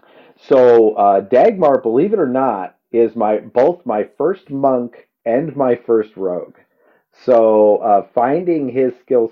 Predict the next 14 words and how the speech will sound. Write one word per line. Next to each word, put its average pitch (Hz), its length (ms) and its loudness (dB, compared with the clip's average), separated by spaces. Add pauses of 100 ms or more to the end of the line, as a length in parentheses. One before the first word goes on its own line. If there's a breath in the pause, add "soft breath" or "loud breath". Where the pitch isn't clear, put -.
set 107 280 -4
has 101 180 -8
been, 95 480 -4 (500)
uh, 98 300 0
interesting 143 760 -2
to - 120 -6
me, 92 560 -4
and 95 440 -4 (420 soft breath)
making 139 500 0
sure 127 340 0
I 107 120 2
put - 300 -6
myself 101 580 -2 (360)
in 98 320 -8